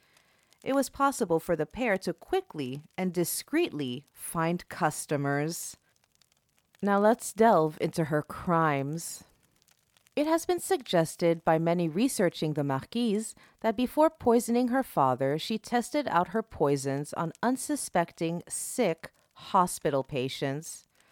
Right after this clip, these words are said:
This theory comes from a report made by the Lieutenant General of the Paris Police, Gabriel Nicolas de Larigny, who, in speaking of the Marquise,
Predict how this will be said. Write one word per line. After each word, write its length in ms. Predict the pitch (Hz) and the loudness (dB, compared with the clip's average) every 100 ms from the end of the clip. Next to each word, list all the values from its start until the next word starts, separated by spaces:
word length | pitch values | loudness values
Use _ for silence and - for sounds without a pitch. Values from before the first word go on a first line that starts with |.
| _ _ _ _ _ _ - | _ _ _ _ _ _ -2
This 220 | 190 - | -2 0
theory 300 | 185 165 170 | 0 2 0
comes 300 | - 170 175 | 0 0 0
from 140 | 196 | 0
a 80 | 190 | 0
report 640 | 196 233 _ - 147 143 - | 0 -2 _ 0 2 2 -2
made 300 | 170 175 165 | 0 0 2
by 140 | 165 | 2
the 160 | 156 156 | 2 -2
Lieutenant 560 | 151 143 - 165 143 | -2 -4 -2 0 -2
General 520 | 143 233 254 180 160 | 0 0 2 2 2
of 180 | 160 170 | 2 -2
the 100 | 160 | -2
Paris 420 | - - 190 156 | -4 -2 0 0
Police, 480 | - 160 175 156 - - _ _ _ | -2 -2 -2 -4 -8 -16 _ _ _
Gabriel 520 | 185 170 165 185 175 156 | 2 2 2 2 2 2
Nicolas 520 | 160 - 165 170 160 | -4 0 2 4 4
de 100 | 143 | 4
Larigny, 560 | 143 143 143 143 170 135 _ _ _ | 2 2 -2 -4 -4 -6 _ _ _
who, 360 | - 269 175 220 - | -6 0 0 0 -6
in 160 | 208 | -6
speaking 420 | - - 214 196 | -4 -4 -4 0
of 80 | 175 | 0
the 100 | 160 | 0
Marquise, 680 | 160 151 - 180 156 175 - | 0 0 -2 -4 -4 -4 -10